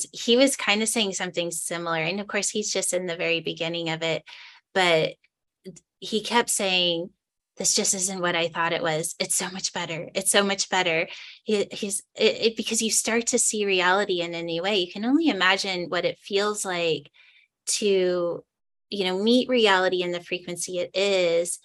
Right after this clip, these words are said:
But when you start to see reality through frequency,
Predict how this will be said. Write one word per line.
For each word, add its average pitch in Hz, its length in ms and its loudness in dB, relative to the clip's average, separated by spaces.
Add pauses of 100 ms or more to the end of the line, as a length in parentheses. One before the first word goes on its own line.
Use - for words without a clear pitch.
(280)
But 208 120 -2
when 214 120 0
you 208 120 -4
start 277 460 2
to 196 640 0
see - 300 -4
reality 190 480 2
through 175 200 -10
frequency, 180 1000 -4